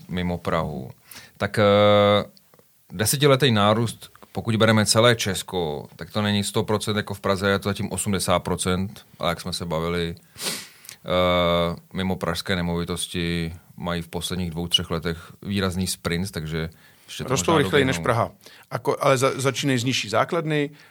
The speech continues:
Speaker 2: Oproti roku dva tisíce dvacet ty ceny stouply o devět procent v celém Česku průměrně.
Speaker 1: Tak, když se podíváme na úplně nový byty, tam ten nárůst je už u zmiňovaných sto dvacet procent,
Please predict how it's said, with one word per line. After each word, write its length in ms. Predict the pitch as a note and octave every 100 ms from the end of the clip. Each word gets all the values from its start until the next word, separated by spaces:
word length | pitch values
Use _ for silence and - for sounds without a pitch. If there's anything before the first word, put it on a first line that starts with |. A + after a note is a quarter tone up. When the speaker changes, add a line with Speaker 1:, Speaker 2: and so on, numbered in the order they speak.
| _
Speaker 2:
Oproti 380 | - A#2+ C3 C3+
roku 160 | A#2+ C3
dva 160 | A2+
tisíce 400 | A#2+ A#2+ B2 -
dvacet 380 | G2+ A#2+ - B2+
ty 120 | B2+
ceny 240 | A2 A#2+ A#2
stouply 360 | - A2+ A#2+
o 80 | A2
devět 260 | A2+ A2+ G#2+
procent 520 | G#2 - G#2 G2 - _ _ _ _ _
v 100 | -
celém 280 | - A2+ A2
Česku 280 | A#2+ A2 A#2
průměrně. 580 | A#2+ A2+ G#2+ G2+ G2+ F2+ _ _ _ _ _ _ _ _ -
Speaker 1:
Tak, 180 | D#2+
když 140 | E2 E2
se 80 | A#2
podíváme 360 | A2+ A2+ A2+
na 100 | G2
úplně 300 | D#2 D2+ E2+
nový 300 | F2 G2+ A#2+
byty, 720 | A#2+ B2 A#2+ A2 G#2+ G#2 A2 A#2 _ _ _ _ _
tam 180 | F2+ F2+
ten 120 | G2+
nárůst 360 | F#2 G2+ G2
je 180 | G2+ F#2+
už 160 | F2 E2+
u 120 | F#2
zmiňovaných 400 | F2+ F#2+ F#2 F#2+
sto 140 | -
dvacet 320 | G2 F2+ - C2+
procent, 640 | F2 F#2 B2 C3 C#3 D#3